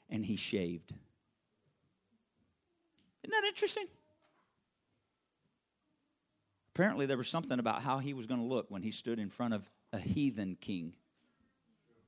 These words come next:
Just saying. Now, he goes, he interprets the dream.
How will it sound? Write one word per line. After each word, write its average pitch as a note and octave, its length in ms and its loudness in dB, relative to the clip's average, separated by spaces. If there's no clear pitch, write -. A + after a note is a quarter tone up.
Just - 180 -2
saying. D2+ 240 0
Now, D3+ 220 6
he C3+ 120 0
goes, A#2 540 0
he - 180 0
interprets A2 500 -2
the A#2 100 -4
dream. F#2+ 360 0